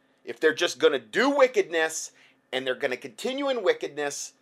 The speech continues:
their whole lives, "But God shall shoot at them with an arrow. Suddenly shall they be wounded. So they shall make their own tongues to fall upon themselves." And that's Psalm sixty-four. These people need to be dealt with.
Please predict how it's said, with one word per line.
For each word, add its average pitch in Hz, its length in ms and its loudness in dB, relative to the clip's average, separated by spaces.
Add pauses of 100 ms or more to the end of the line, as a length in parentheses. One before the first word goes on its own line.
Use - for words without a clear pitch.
(320)
their 113 140 -2
whole 247 320 4
lives, 110 640 -4 (1500)
"But 113 160 -6
God 156 260 2
shall 165 80 -6
shoot 165 220 -8
at 143 80 -8
them 151 140 2
with 151 120 -2
an 147 80 -2
arrow. 139 280 2
Suddenly 165 420 2
shall 175 200 2
they 175 140 4
be 170 140 -6
wounded. 170 340 -4
So 151 240 2
they 170 80 0
shall 170 160 -2
make 165 180 0
their 165 140 2
own 165 140 0
tongues 170 320 2
to 151 80 -8
fall 151 260 6
upon 160 300 2
themselves." 113 580 -2 (1800)
And 107 80 -6
that's 123 160 2
Psalm 127 160 0
sixty-four. 110 760 -4 (4000)
These 151 240 -2
people 113 300 -8
need 113 180 -8
to - 60 -16
be - 100 -20
dealt 98 320 -10
with. - 360 -20